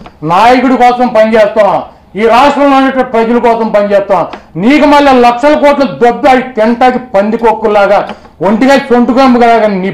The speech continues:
బాబుకు నువ్వొకడో నీకొకడో. మీరేంట్రా మమ్మల్ని బెదిరించేది? టచ్ చేసి చూడండి నా కొడకలారు, ఎవడు టచ్ చేస్తాడు? నీ అధికారం వచ్చేది లేదు, టచ్ చేయలేదు. నువ్వు వస్తే చెయ్యి టచ్ చేసి చూడు. నన్ను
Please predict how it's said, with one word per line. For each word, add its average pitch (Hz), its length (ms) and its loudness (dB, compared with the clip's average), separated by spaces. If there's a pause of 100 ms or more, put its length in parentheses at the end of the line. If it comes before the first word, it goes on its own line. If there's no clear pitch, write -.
(120)
బాబుకు 226 340 2
నువ్వొకడో 208 380 2 (120)
నీకొకడో. 156 520 -4 (480)
మీరేంట్రా 285 440 2 (100)
మమ్మల్ని 196 340 -2
బెదిరించేది? 147 560 -6 (720)
టచ్ 254 280 2
చేసి 302 220 2
చూడండి 269 340 2
నా 208 40 2 (120)
కొడకలారు, 190 420 0 (120)
ఎవడు 190 200 -2
టచ్ 202 220 -2
చేస్తాడు? 180 360 -4
నీ 170 60 -8 (100)
అధికారం 185 360 -2 (400)
వచ్చేది 220 380 0
లేదు, 220 180 -2
టచ్ 190 200 -2
చేయలేదు. 190 300 0
నువ్వు 175 180 -2
వస్తే 196 240 -4 (400)
చెయ్యి 285 260 2
టచ్ 226 220 0
చేసి 254 200 2
చూడు. 247 200 0
నన్ను 220 180 0